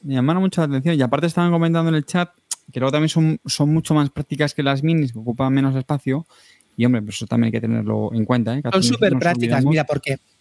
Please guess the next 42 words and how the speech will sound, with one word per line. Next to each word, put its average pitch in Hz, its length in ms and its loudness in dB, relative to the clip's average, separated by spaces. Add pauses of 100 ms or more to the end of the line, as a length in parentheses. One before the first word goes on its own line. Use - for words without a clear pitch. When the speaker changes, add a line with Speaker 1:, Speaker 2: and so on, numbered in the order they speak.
(240)
Speaker 2:
claro, 175 300 0
cada 127 240 4
Speaker 1:
Y, 120 40 2
Speaker 2:
loseta 117 300 2
Speaker 1:
a - 20 2
mí 113 60 2
Speaker 2:
representa 123 380 0
Speaker 1:
me, 135 100 4
Speaker 2:
un 127 40 2
dado 123 160 4
Speaker 1:
me 120 60 2
Speaker 2:
con 202 100 0
el 196 60 -2
Speaker 1:
gustaron 220 60 2
Speaker 2:
que 196 60 4
Speaker 1:
mucho, 226 140 2
Speaker 2:
tiras. 214 200 0 (1400)
Speaker 1:
¿eh? - 80 -12
Speaker 2:
Este, 190 300 2
cada, 220 360 2
cada 202 220 0
loseta 220 340 0
representa 185 420 -2
un 185 80 2
dado 190 180 2
en 202 60 2
el 185 140 0
que 143 100 0
tiras, 170 320 0
tíos. 170 380 0 (420)
Está 190 220 0
súper 190 280 2
bien. 185 300 0
En, 165 240 0
a 160 140 -2
mí 185 120 2
me, 226 120 4
a 175 160 -2
mí 196 180 2
ya 196 140 2
te 185 80 0
digo, 170 160 2